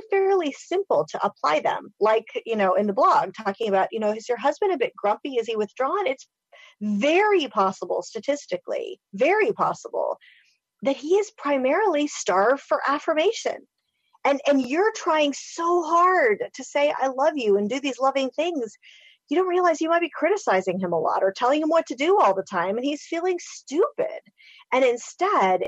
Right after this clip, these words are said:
if you focus on the things he does well and you affirm those and keep your eyes and your tongue off all the mistakes that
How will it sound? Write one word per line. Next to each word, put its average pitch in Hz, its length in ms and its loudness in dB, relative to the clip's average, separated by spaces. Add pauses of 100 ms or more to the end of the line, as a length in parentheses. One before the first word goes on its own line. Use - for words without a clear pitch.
if 226 140 0
you 262 160 -2 (160)
focus 294 360 0
on 233 100 0
the 240 80 -6
things 208 240 -4
he 196 120 -6
does 170 280 -2
well 160 680 -2 (320)
and 247 120 0
you 233 180 2
affirm 302 720 0 (140)
those 196 600 2
and 220 140 -4
keep 294 220 -8
your 214 180 0
eyes 220 300 4
and 190 160 -2
your 185 200 -6
tongue 208 500 0
off - 200 2
all 214 240 4
the 220 100 -4
mistakes 202 680 -2
that 180 160 0